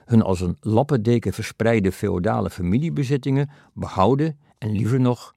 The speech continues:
uitbreiden. De boel, zowel in religieus als politiek geografisch opzicht bij elkaar houden, is de opdracht waarmee hij opgroeit en die hij zal verinnerlijken.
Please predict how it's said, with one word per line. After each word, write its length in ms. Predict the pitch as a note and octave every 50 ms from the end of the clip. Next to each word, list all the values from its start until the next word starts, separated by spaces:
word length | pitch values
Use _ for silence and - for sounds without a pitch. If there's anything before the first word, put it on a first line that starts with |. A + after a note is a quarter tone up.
| _ _ _
uitbreiden. 640 | - A#2 G#2+ F2+ E2 D#2+ D2 - E2 E2+ - G1+ - _ _ _ _ _ _ _ _ _ _ _ _ _ _ _ _ _ _ _ _ _
De 180 | - A2 G#2+
boel, 340 | G#2 G#2 C3 D3 E3 F3+ F3 - _ _ _
zowel 540 | - - A#2 G2 F#2+ G#2+ B2+ D#3+ E3 - - _
in 100 | - A2
religieus 600 | G#2+ C#3 G2+ F2+ D#2+ - - B2 D3+ D#3+ - - _
als 180 | - C3+ A#2 -
politiek 500 | - - C#3 B2 A#2+ - - C#3+ B2+ -
geografisch 600 | - - C3 C3 - A#2+ B2 A#2+ A#2 - B2 -
opzicht 440 | - - - - - - A2+ - -
bij 120 | A#2 A2+ A2
elkaar 380 | G#2 G2 - B2 B2 A#2+ -
houden, 340 | G2+ G2+ G#2+ A2 B2+ E3+ F3+ _ _ _ - - - _ _
is 180 | - - - -
de 100 | - -
opdracht 460 | - B2+ A#2+ A#2+ A2+ A2+ A#2 - -
waarmee 260 | - A2+ G2 F#2+ F2+
hij 120 | D#2+ D#2+ - -
opgroeit 520 | C3+ B2+ - - - C3 B2 C3 B2 - _ _ _ _ _ _ _
en 140 | - B2 G#2+
die 140 | G#2+ A2
hij 120 | G#2 A2 G#2+
zal 260 | F#2+ - G2+ G#2 - -
verinnerlijken. 840 | - - G2+ - - C#3+ A2 G2 F2+ E2 E2 - G2+ F#2 - F#2+